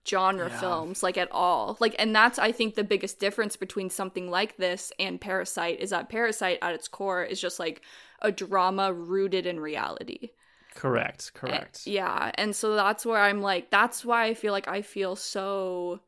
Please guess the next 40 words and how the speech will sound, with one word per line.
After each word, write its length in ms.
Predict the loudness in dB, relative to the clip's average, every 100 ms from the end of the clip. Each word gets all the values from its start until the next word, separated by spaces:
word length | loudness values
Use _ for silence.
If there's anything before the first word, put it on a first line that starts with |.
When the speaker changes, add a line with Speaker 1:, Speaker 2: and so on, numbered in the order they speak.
| _ _ _
Speaker 1:
worried. 520 | -4 -2 0 0 -2 -4
Speaker 2:
Hesitant. 220 | -8 -10 _ -12 -2
Speaker 1:
Yeah, 460 | 0 2 0 -2 0
I 120 | 2
want 340 | 2 2 2
it 100 | 0
to 80 | -2
be 100 | -2
nominated 380 | 0 0 0 -4
for 120 | -4
director. 400 | 0 -2 -2 0
I 60 | 0
want 220 | 0 0
it 80 | -2
to 80 | -4
be 80 | -4
nominated 580 | -4 -4 -6 -6 -8
for 680 | -10 -10 -6 -4 -4 -6 -8 -2
Best 260 | -2 -2 -4
Picture. 400 | -8 -4 -2 -2
Like, 160 | 0
I 100 | 2
want 320 | 4 4 2 2
all 220 | 0 2
those 240 | 0 -2 -2
nominations 580 | -4 -2 -4 -2 -4
for 200 | 0 0
it, 120 | 0 0
but 80 |
I 80 | -2
just 220 | -2 -6
feel 180 | -6 -6
so 260 | -4 -4 -4
conflicted 680 | -4 -8 -4 -4 -2 -2 -2
about 240 | -2 -2
it 180 | -4 -4
getting 360 | 0 2 2 0
there 240 | 0 -2
because, 440 | -4 -8 -8 -6
like, 380 | -4 -4 -4 -10